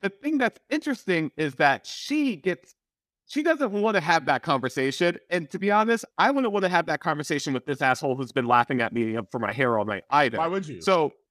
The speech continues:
Speaker 1: for someone who's been, like, openly mocking me to then try to touch on a deep vulnerability, it just, it's a recipe for disaster.
Speaker 2: Absolutely. And I a hundred percent agree with you. I will say that this part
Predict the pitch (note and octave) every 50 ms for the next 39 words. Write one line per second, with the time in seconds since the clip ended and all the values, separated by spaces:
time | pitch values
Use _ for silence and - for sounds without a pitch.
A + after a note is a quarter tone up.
0 | _ _ _ _ - F#3+ F3+ - - A#3+ C4 D4 C#4 B3+ G#3+ B3 A#3 G3+ - -
1 | G#3 F#3+ F#3 E3+ D#3 C#3+ C3+ B2+ - _ _ _ _ _ - F3+ G3 G3 - G3+
2 | G3 F3 D#3+ C#3+ C#3 C#3+ D3 D#3+ E3+ - F3+ D#3+ C#3+ C#3 C3 C3 - F3 D#3 A#2+
3 | A2 - A3+ C#4 D4 C4 - - A3+ G#3+ G3 G3 F#3+ - D3 - - - F#3+ F#3
4 | - - - D3 D3 D3 D3 C#3 - B2+ A2 _ - D#3 D#3+ - _ A2 C3+ C3+
5 | C3 B2+ A2 F#2 - E3 F#3+ F3+ D3+ B2 A2 G2 G2 F#2+ F#2 _ _ _ _ _
6 | _ _ _ _ _ _ _ _ _ _ _ _ _ _ _ _ _ - E3 E3+
7 | - F#3+ G3 - - - G#3 F#3+ - G#3 F#3 E3+ C#3+ B2+ - C3 A2+ C3+ A2+ -
8 | B2 G#2 G#2+ F2+ - - D2+ - - - D2+ - _ _ _ _ _ _ _ A#2+
9 | C#3 D3+ B2+ C3+ D3+ C#3 C#3+ C3+ G#2 G2+ G2 - - C#3+ C3 - B2 C#3 B2+ A2+
10 | - - _ _ - - G#2+ - - D3+ D3+ D3+ D3+ D3+ C#3 - C#3 B2 A2+ G#2
11 | F#2 G#2+ G2+ F#2+ F#2 - - F#2+ F#2 F2 F2 F2 - - - _ _ _ _ -
12 | B2+ D3 D#3 E3 F#3+ G3 F#3+ F3+ D3+ B2+ A#2+ C3 A2 A#2 - D#3+ F#3 G3+ - -
13 | _ - G3+ F#3+ F3 E3 D#3 - -